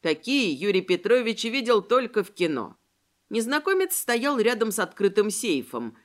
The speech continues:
и у Юрия Петровича не было никаких сомнений, что этот сейф он только что открыл самым преступным способом. В левой руке злоумышленник держал какой-то небольшой свёрток,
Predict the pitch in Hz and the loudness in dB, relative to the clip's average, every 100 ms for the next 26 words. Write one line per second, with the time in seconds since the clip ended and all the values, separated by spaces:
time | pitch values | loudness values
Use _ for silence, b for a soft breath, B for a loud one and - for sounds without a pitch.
0 | b - 202 190 180 196 175 160 175 170 | b -4 0 0 0 2 2 0 -2 -2
1 | 233 302 277 - 262 247 B B - 220 | -4 -4 -6 -2 -4 -4 B B -6 -2
2 | 254 226 233 226 220 233 330 339 262 254 | 0 2 2 2 0 0 -2 -2 -4 -2
3 | 214 - - 160 160 175 269 277 147 131 | -4 -2 -2 -2 0 -2 -2 -2 -2 -4
4 | 120 - 135 165 160 151 - 285 277 - | -6 -4 4 4 4 -2 -2 -4 -2 -4
5 | - 170 165 170 320 - 254 247 - 196 | -2 -2 -2 0 0 2 2 0 2 2
6 | 156 - 269 302 294 _ - - 233 269 | 2 0 -6 -4 -6 _ -12 -4 0 0
7 | 302 254 196 180 - 165 - 165 156 - | 0 0 0 0 -2 -4 -2 -2 -2 -6
8 | 131 120 113 120 113 - _ _ _ _ | -8 -8 -8 -8 -10 -12 _ _ _ _
9 | _ - 175 208 185 185 185 214 359 330 | _ -6 4 4 6 2 2 0 0 0
10 | 240 190 208 294 320 311 277 190 185 170 | 4 2 2 -2 -2 -2 -2 0 -2 0
11 | 262 262 220 190 247 240 208 180 185 185 | 0 0 0 -2 -2 -2 -2 0 -2 -2
12 | 254 - 208 131 117 - - _ | -8 -6 -2 -2 -2 -18 -20 _